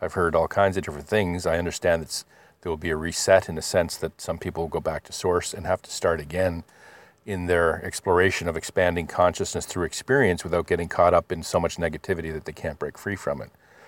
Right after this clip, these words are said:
Some will carry on and learn in the school of three D until they work their way out, like others have.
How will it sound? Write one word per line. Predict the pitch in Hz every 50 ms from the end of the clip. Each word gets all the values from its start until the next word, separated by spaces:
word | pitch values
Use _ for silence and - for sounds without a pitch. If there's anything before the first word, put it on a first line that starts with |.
| - - - _
Some | _ - - 117 101 95 92 95 92 90
will | 90 90 90 90 87 87 87 87
carry | - - - 98 90 87 85 85
on | 85 85 82
and | 85 82
learn | 82 82 85 82
in | 82 82
the | 80
school | - - - 90 90 85 80
of | 76
three | - - - 85 82
D | 78 87 95 104
until | 98 90 - - 85 80
they | 78 76 78 76 - _ _ _ _ _ - _ _ _ _
work | 87 85 -
their | - 85
way | 80 80 78 78 78
out, | 80 98 - -
like | 104 98 95 - -
others | - 95 92 101 98 90 -
have. | - - 107 98 90 87 85 107 117 107 - -